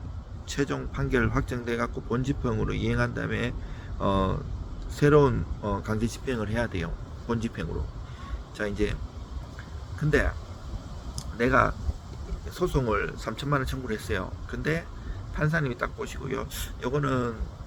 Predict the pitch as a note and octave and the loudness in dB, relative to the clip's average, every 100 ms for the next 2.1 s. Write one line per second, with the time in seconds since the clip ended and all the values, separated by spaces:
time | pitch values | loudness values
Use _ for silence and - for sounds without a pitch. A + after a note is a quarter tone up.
0 | - - A2+ A#2 - B2 C#3+ D3 B2+ B2+ | -10 -4 -4 -2 -2 -2 2 2 2 2
1 | C3 C#3+ C3 B2+ G#2+ A2 G#2+ A#2+ B2 A2 | 0 -2 0 0 -2 -2 4 8 10 8
2 | - | 4